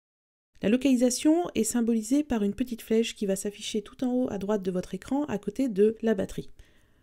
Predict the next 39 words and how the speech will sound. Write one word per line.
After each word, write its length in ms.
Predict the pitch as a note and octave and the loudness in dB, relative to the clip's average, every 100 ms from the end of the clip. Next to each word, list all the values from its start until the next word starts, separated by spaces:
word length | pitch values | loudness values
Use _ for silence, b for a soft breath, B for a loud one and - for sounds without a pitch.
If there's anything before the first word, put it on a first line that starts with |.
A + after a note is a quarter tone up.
| b | b
C'est 180 | - F#3 | -18 -4
une 80 | G3 | -4
petite 280 | F#3+ G3+ - | -2 -4 -2
flèche, 260 | G#3 A3 | 2 2
voilà, 220 | G3 F3 E3 | 2 -2 -2
là 120 | E3+ | -4
elle 120 | F3+ | -4
apparaît, 600 | D#3+ E3 D#3+ G#3 B3+ C4+ - | -4 -4 0 4 4 0 0
et 100 | G3+ | 2
donc 220 | F#3 C4 | 4 2
ça 140 | B3+ C#4 | 2 2
veut 120 | G#3+ | 4
dire 300 | G#3 D4+ - | 4 2 0
qu'il 260 | - G#3+ F#3+ | -6 -2 0
y 80 | |
a 220 | G3+ A#3+ - - - | 0 0 -6 -12 -2
un 100 | A#3+ | -2
système 540 | - - - G#3+ B3+ | -2 -8 -2 0 2
ou 60 | A3+ | 0
un 80 | E3 | -2
service 480 | - G#3 G3+ C4 - | -2 0 0 -2 -2
qui 140 | G#3 | 0
a 40 | |
utilisé 520 | F#3+ F#3+ F#3 F3 A#3 C4 | 0 0 -6 -2 0 0
la 160 | A3+ | 0
localisation, 720 | G3+ G3+ G3+ F3 E3+ - A#3 D4 b b b b b | 0 2 0 0 -4 -2 -2 -2 b b b b b
soit 220 | - - A3 | -6 0 0
ces 120 | F3 | 0
dernières 300 | F3+ F#3 E3+ | 0 0 -2
vingt-quatre 420 | E3+ D#3+ D#3+ - | -4 -4 -4 2
heures, 320 | G#3+ A#3+ G3+ | 4 4 0
euh, 60 | D#3+ | -2
soit 420 | - G3+ G#3 A3 - | -2 0 2 0 -4
récemment, 600 | E3+ G3 - D#3+ G3 C#4 | -2 -2 -2 -2 -2 -4
et 80 | |
qui 240 | - - A#3+ | -6 -4 0
donc 280 | G3+ A3 - | 0 0 -2
me 180 | F3+ A3 | -2 -2
signale 500 | - F3+ F#3 A3+ | -2 -2 -2 -2